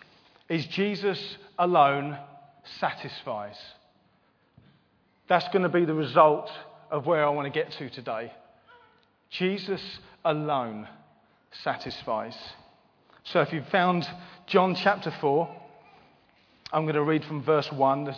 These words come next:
the words will come up on the screen behind me. But if you have your Bibles, do follow along.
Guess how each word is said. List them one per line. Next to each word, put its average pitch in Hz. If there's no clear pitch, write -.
the 147
words 156
will 156
come 160
up 147
on 156
the 147
screen 147
behind 135
me. 131
But 156
if 151
you 151
have 160
your 156
Bibles, 131
do 151
follow 135
along. 123